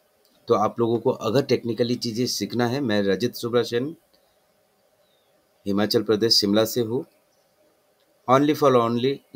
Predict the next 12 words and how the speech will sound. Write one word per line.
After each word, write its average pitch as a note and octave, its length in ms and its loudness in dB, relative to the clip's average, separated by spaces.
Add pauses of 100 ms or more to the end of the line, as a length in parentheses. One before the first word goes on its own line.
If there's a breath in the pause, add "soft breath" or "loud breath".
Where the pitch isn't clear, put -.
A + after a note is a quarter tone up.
(120)
learning A2+ 380 2 (500)
method G2 360 -4
में A#2+ 100 -4
हम A2 160 -4
बात F2 220 -6
करेंगे। D#2 360 -12 (580)
Any C#3 240 2
type A2+ 220 2
of, - 100 -16 (420)
आप A2 240 -4 (180)
यहाँ G#2+ 200 -4
पर A#2+ 300 2